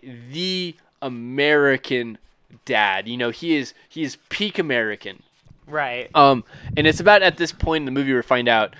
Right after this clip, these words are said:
Speaker 1: like, he, he, he was a nom. He got a nom. He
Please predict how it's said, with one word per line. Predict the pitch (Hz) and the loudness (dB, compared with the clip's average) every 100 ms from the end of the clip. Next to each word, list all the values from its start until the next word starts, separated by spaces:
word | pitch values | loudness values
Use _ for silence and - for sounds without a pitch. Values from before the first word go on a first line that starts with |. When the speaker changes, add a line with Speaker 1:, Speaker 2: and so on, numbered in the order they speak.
| - - | -14 -4
Speaker 1:
like, | 131 - | -4 -4
he, | - 151 147 131 | -12 -6 -6 -6
he, | - - 143 135 117 - | -20 -12 -8 -6 -8 -8
he | 135 | -6
was | 135 139 | -2 -2
a | 135 | -2
nom. | 127 135 156 160 160 156 _ _ - - | 2 6 8 6 4 -4 _ _ -20 -18
He | 120 | 0
got | 139 127 | 4 4
a | 117 | 2
nom. | 113 131 131 127 120 120 - | 2 6 6 4 2 -6 -20
He | - 127 120 110 104 | -14 -8 -6 -6 -12